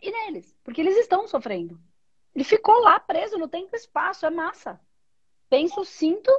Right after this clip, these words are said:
materializo. Quando você lá viveu aquela energia, pensou, sentiu com potência lá. E qual era a emoção dali?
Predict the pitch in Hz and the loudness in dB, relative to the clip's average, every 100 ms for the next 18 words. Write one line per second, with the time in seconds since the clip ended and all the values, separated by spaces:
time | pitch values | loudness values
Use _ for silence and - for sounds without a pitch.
0 | 523 370 415 494 440 320 247 - 302 339 | 2 0 0 -2 0 0 -2 4 4 6
1 | 349 381 339 320 320 294 277 339 359 247 | 2 2 4 6 4 2 0 -4 -4 -4
2 | 226 214 208 269 285 359 277 208 208 269 | -2 -2 -2 -2 0 0 -2 -4 -8 -4
3 | 339 214 _ _ - 349 381 - 240 208 | -4 -6 _ _ -2 0 2 4 4 4
4 | - 403 480 - 370 381 392 392 427 466 | -6 -8 -8 -4 -2 0 0 -2 -2 -4
5 | - 247 285 359 523 _ _ _ _ _ | -2 -2 -6 -6 -6 _ _ _ _ _
6 | _ _ _ _ _ _ _ _ _ _ | _ _ _ _ _ _ _ _ _ _
7 | _ 311 285 254 330 _ - 262 339 330 | _ 6 8 6 2 _ -18 -6 0 0
8 | 311 277 262 254 247 233 233 226 247 262 | -2 -4 -4 -6 -8 -10 -10 -2 -2 -2
9 | 254 427 | -4 -8